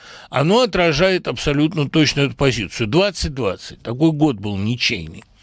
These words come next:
Вот, и поэтому, эм, что сработает в качестве триггера относительно россиян, я сказать не могу.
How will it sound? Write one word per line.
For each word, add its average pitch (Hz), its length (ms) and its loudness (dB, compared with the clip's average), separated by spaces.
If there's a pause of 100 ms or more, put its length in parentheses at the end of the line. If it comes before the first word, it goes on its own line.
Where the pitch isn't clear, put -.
(640)
Вот, 170 480 0
и 190 420 0
поэтому, 208 1080 2
эм, 170 300 -2
что - 240 2
сработает 175 600 2
в - 40 -12
качестве 170 400 2
триггера 135 500 0
относительно 160 580 0
россиян, 202 520 0
я 208 160 2
сказать 180 420 0
не 185 120 -2
могу. 160 460 -2